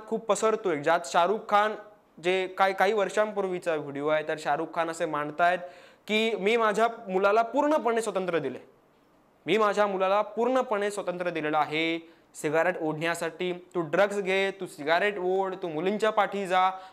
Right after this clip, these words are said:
कारण आयुष्य एकदाच मिळतं, ते एन्जॉय करण्यासाठी मिळतं." ही शाहरुख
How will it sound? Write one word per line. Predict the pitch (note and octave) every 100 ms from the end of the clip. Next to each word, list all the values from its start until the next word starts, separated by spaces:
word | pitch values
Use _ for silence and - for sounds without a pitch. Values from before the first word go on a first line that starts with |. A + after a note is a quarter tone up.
| -
कारण | G3 G#3
आयुष्य | G#3 A#3 B3 B3
एकदाच | A#3 A#3 G3+ B3 B3+ G3+
मिळतं, | F3 E3+
ते | F3 F#3
एन्जॉय | D#3 E3+ E3+ G3
करण्यासाठी | F#3+ D#3+ D#3+ D#3 D3 D3+
मिळतं." | D3 D3+ E3 D#3
ही | E3
शाहरुख | D#3+ D#3 D3